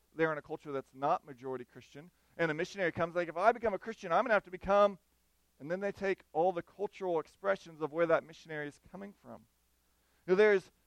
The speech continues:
no distinct Christian culture on many issues. So if you're here today and you like country music, biscuits and gravy,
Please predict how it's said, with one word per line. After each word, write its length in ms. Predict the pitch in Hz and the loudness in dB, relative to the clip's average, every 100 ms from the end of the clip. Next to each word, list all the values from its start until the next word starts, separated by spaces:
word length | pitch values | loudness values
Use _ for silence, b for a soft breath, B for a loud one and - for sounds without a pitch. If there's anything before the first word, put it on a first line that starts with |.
| _ _ | _ _
no 480 | 147 175 208 233 240 | -10 0 4 4 4
distinct 680 | 202 - - 202 202 - | -2 -4 -8 -10 -10 -14
Christian 460 | - 202 - 190 180 | -16 -14 -14 -18 -18
culture 560 | - 175 170 160 156 - | -10 -8 -8 -6 -6 -2
on 320 | 151 147 147 | -2 -2 -8
many 320 | 175 180 - | -10 -10 -12
issues. 520 | 165 - 143 107 _ _ _ _ _ _ _ _ | -14 -14 -16 -16 _ _ _ _ _ _ _ _
So 160 | - 170 | 0 0
if 120 | 160 | 2
you're 160 | 202 202 | -2 0
here 200 | 196 190 | 0 0
today 340 | 165 180 165 | 0 0 0
and 100 | 156 | -2
you 100 | 185 | 0
like 280 | 185 180 - | 4 4 2
country 420 | - 185 185 185 | -12 -14 -14 -16
music, 520 | 165 165 165 196 _ _ _ _ _ _ 131 | -14 -12 -10 -12 _ _ _ _ _ _ 2
biscuits 520 | 190 - - 196 - | 2 2 -2 -2 -2
and 160 | 180 | -10
gravy, 540 | 151 165 175 175 190 | -4 0 0 -4 -10